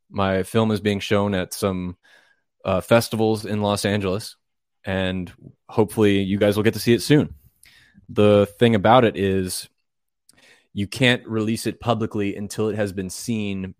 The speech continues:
by critics. So at this point in time, my movie is being shown to critics. And once that's over, once the campaign is over,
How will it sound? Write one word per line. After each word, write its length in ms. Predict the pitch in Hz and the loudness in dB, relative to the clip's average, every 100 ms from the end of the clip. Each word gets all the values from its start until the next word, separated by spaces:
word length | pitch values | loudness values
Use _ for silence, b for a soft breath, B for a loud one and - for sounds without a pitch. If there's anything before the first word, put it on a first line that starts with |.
| 95 | -6
by 600 | 98 92 90 87 87 90 - _ _ _ _ _ - | -4 -2 -4 -4 -6 -8 -16 _ _ _ _ _ 0
critics. 480 | 151 - - - _ | 0 0 -6 -18 _
So 500 | - 127 113 110 107 _ | 0 4 6 4 2 _
at 120 | 107 | -2
this 140 | 156 151 | -2 0
point 200 | 143 110 | -2 -2
in 40 | |
time, 440 | 131 127 110 107 - _ - | -2 0 0 -4 -10 _ -6
my 120 | 101 | -2
movie 440 | 98 117 95 98 b b b b - | 2 2 2 -2 b b b b -8
is 220 | 92 87 | -6 -4
being 240 | - 95 | -4 -4
shown 440 | 95 87 85 92 107 | -4 -4 -4 -6 -10
to 240 | - 80 71 | -8 -6 -4
critics. 520 | - 151 - - - _ _ - | -2 -2 -2 -14 -20 _ _ -12
And 340 | 98 92 92 | -10 -8 -6
once 220 | 95 104 - | -4 -4 0
that's 260 | 107 - - | 0 0 2
over, 320 | 113 107 117 | 4 4 2
once 240 | 113 110 | 0 -2
the 60 | 110 | -4
campaign 420 | - 110 110 113 | -2 0 2 2
is 100 | 110 | 6
over, 380 | 107 117 95 | 6 6 4